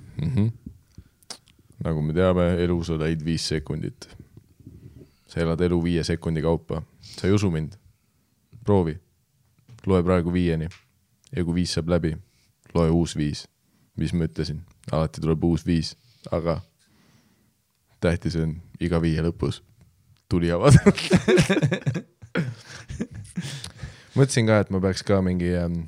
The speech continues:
äh, Pickup Master, äh, raamatu tegemist. Ma vaatasin ü-, hiljuti Netflixist ühte western seriaali, Godless, Godless.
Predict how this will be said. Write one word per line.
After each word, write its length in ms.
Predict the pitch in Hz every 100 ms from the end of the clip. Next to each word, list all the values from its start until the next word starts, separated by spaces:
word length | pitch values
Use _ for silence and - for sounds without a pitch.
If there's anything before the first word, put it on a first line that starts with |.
| - _ _ _ -
äh, 500 | - 101 90 85 85 82
Pickup 360 | 104 - 85 95
Master, 420 | 90 - 92 87
äh, 180 | 85 85
raamatu 360 | 95 92 82 90
tegemist. 300 | 87 87 -
Ma 120 | 95
vaatasin 260 | - 95
ü-, 60 | 104
hiljuti 600 | - 101 95 92 92 85 90
Netflixist 640 | 101 - 92 - 92 -
ühte 360 | 87 - 85 85
western 420 | 101 101 90 87 87
seriaali, 540 | 90 95 87 82 87 104 98
Godless, 600 | 98 90 85 82 - - - - - -
Godless. 580 | 95 85 85 80 -